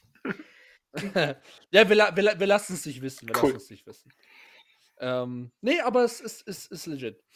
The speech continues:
Speaker 1: Ähm, okay, aber ich glaub, dann, dann, dann sind wir auch jetzt endlich langsam mal am Ende, ne? Es sind jetzt schon über zwei Stunden.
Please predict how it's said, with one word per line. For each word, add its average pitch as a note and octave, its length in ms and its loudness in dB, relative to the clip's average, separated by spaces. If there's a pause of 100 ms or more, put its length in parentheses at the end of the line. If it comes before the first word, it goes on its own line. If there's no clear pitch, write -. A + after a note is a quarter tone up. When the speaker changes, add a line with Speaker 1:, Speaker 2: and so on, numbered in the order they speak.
(380)
Speaker 1:
Ähm, E3 540 2
okay, A#3+ 240 0
aber F#3 160 2
ich D3+ 80 0
glaub, G#3 220 0
dann, G#3+ 200 -2
dann, F3+ 220 -4
dann E3+ 140 -2
sind G#3 160 -4
wir G#3 120 0
auch F#3+ 80 0
jetzt - 160 -10
endlich G#3 280 -8
langsam G3+ 380 0
mal F#3+ 160 4
am E3+ 100 2
Ende, F#3 340 -2
ne? F3 120 0
Es F#3 120 -4
sind F3+ 80 -2
jetzt F#3 160 -2
schon F3+ 180 -2
über F#3 220 -4
zwei E3 200 -4
Stunden. G3+ 520 -8